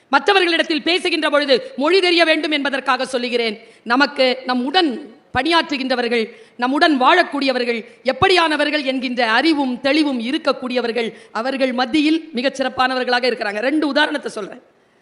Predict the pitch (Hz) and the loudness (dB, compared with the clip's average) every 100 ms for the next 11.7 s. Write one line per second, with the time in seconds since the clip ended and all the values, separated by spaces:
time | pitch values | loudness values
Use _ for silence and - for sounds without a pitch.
0 | _ - 269 339 330 285 302 285 285 277 | _ -2 2 2 0 0 0 0 -2 -2
1 | 294 302 285 302 - - - _ _ _ | -2 -2 -2 -4 -6 -20 -20 _ _ _
2 | _ _ _ _ _ _ 262 294 320 302 | _ _ _ _ _ _ 0 0 2 0
3 | 285 302 294 277 302 302 302 302 - - | 0 0 -2 -2 -2 -2 -2 -4 -10 -20
4 | _ _ _ _ _ _ _ _ _ _ | _ _ _ _ _ _ _ _ _ _
5 | _ 233 269 277 254 254 277 269 262 247 | _ -2 0 0 2 0 0 -2 -2 -2
6 | 240 240 233 220 202 - - _ _ _ | -4 -2 0 2 0 -6 -20 _ _ _
7 | - 226 233 226 269 247 214 233 - 247 | -8 -4 -2 0 -2 0 -2 -2 -4 -8
8 | - 240 196 - - 233 262 254 240 254 | -8 -10 -12 -10 -6 -2 -2 -2 -2 -2
9 | 339 240 214 _ _ _ _ _ _ _ | -6 -12 -20 _ _ _ _ _ _ _
10 | _ _ _ _ _ 240 254 269 226 208 | _ _ _ _ _ -2 0 0 -2 -2
11 | 208 233 226 202 240 220 | 0 0 0 -4 -6 -16